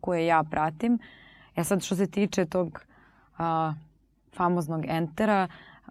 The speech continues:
ja se trudim da dosta dobro promislim gde je kraj jedne misli,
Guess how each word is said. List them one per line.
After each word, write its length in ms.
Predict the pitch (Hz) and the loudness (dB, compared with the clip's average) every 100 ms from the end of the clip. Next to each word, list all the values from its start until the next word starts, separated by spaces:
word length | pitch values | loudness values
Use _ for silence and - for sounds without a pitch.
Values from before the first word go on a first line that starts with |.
| - | -4
ja 440 | 170 190 202 202 - - _ _ _ - | 0 2 6 4 4 -2 _ _ _ -8
se 160 | - 190 | -4 0
trudim 480 | - 233 196 190 | 4 6 6 4
da 200 | 180 180 175 | 4 4 4
dosta 380 | 185 202 - | 4 4 2
dobro 340 | 180 185 185 180 | 2 4 4 2
promislim 680 | 185 175 180 175 165 156 - - - 170 - | 2 2 2 0 -2 -2 -4 -10 -14 -14 -8
gde 500 | - 160 170 185 175 | -4 0 4 6 6
je 100 | 170 160 | 2 0
kraj 380 | - 185 160 147 | 2 4 4 4
jedne 640 | 151 160 151 151 151 147 247 240 240 _ | 0 0 0 -2 -4 -6 -8 -10 -14 _
misli, 960 | - 175 175 180 180 160 - 156 151 151 | -2 2 4 4 2 0 -2 0 0 -2